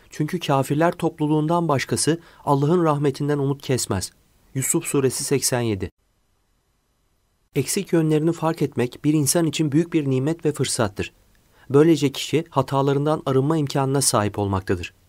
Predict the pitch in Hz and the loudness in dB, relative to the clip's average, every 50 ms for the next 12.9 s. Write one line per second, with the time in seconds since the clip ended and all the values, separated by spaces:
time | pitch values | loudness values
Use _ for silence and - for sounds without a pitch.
0 | _ _ _ _ _ - - - - 139 143 135 - 156 165 156 135 120 - - | _ _ _ _ _ -20 -6 -2 2 2 2 2 2 0 0 0 0 0 0 0
1 | 107 95 101 127 147 - _ _ - - _ - 160 175 170 147 156 - - 160 | 0 0 0 0 -2 -2 _ _ -20 -20 _ 0 0 0 2 2 -2 0 2 0
2 | 156 151 151 - 185 180 175 165 160 - 143 131 127 - - 143 131 123 - 113 | 0 0 0 0 -2 0 0 0 0 0 0 0 0 0 0 0 -2 0 -4 -8
3 | - - 120 113 110 107 104 123 156 - - - - _ _ 131 143 151 156 143 | -6 -4 -4 -2 -2 0 0 0 -2 -2 -6 -20 -20 _ _ 2 4 4 4 2
4 | 131 139 135 - 139 135 143 160 165 165 151 135 139 127 127 127 127 131 127 - | 0 -2 0 2 2 2 2 4 2 2 2 2 0 0 2 0 0 -2 0 0
5 | 170 156 156 151 151 147 143 139 - - 139 139 139 139 135 147 170 165 160 160 | 0 0 2 0 0 0 -2 -2 -2 -2 0 0 0 0 0 2 2 2 2 2
6 | - 147 139 135 135 - - 131 127 147 151 151 - 139 - - 135 131 123 123 | 0 0 0 -2 -2 -4 -8 0 2 2 2 2 -2 -6 -4 -2 -2 -2 0 0
7 | 117 110 101 92 82 - _ _ _ _ _ _ _ _ _ _ _ _ 127 147 | 0 0 0 -2 -4 -4 _ _ _ _ _ _ _ _ _ _ _ _ 2 2
8 | 170 170 - - - - - 147 - - - 147 151 156 165 185 180 165 - 170 | 2 2 -2 -16 -20 -10 -8 -6 -6 0 2 2 2 4 2 2 2 2 0 0
9 | 156 156 160 - 160 156 165 160 - 143 143 143 135 - - 139 135 - - 143 | -2 -2 -2 0 0 0 0 0 0 2 2 2 0 0 -6 -6 -4 -2 -4 -4
10 | 131 131 139 143 135 127 117 104 - 110 101 98 - - 104 95 95 101 98 - | 0 0 0 0 0 -2 -4 -2 0 0 0 0 -2 -4 -4 -2 -2 -4 -6 -6
11 | - - 92 - - _ _ _ _ _ _ _ _ _ _ _ _ - - 127 | -6 -6 -8 -8 -10 _ _ _ _ _ _ _ _ _ _ _ _ -2 2 2
12 | 135 127 - - 139 123 - - 139 135 160 165 - - - 143 160 | 2 2 2 -2 -4 -2 -2 -4 -4 -4 -4 -4 -4 0 0 0 0